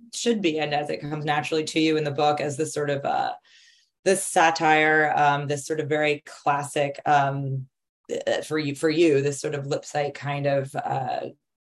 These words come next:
anti-hero, like, uh, sort of on the fringes of society, and we sort of mock him for his beliefs and his, you know, neo fill in the blank.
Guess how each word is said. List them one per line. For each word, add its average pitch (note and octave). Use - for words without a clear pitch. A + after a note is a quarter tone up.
anti-hero, D3
like, C#3
uh, C3+
sort C#3+
of C3+
on C#3+
the C#3
fringes C#3+
of D#3
society, C#3+
and C#3+
we C#3+
sort D3+
of C#3
mock E3+
him D#3+
for D#3
his D3
beliefs D#3
and C#3
his, C#3
you D3+
know, C#3
neo D3+
fill D3+
in D3+
the D3
blank. C#3+